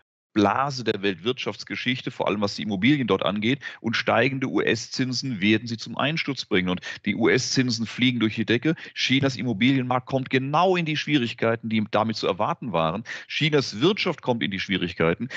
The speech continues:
Kapital wird aus China abgezogen und wieder nach Amerika repatriiert, weil es sich nicht mehr lohnt, Geld in China zu investieren.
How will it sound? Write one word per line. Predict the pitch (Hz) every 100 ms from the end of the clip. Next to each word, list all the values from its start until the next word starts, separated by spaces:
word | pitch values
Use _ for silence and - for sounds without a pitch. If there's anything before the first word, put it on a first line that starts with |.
| -
Kapital | 123 131 135 135 156 170
wird | 127
aus | 127
China | - 135 127
abgezogen | 123 - - 151 - 98 107 127
und | 156 135
wieder | 127 117
nach | 113
Amerika | - 107 117 117
repatriiert, | 101 110 127 107 - 92 78 110
weil | 98 101
es | 104
sich | 104
nicht | 107 -
mehr | 87
lohnt, | 90 127 143
Geld | 104 101
in | -
China | - 98
zu | -
investieren. | 92 80 - 131 107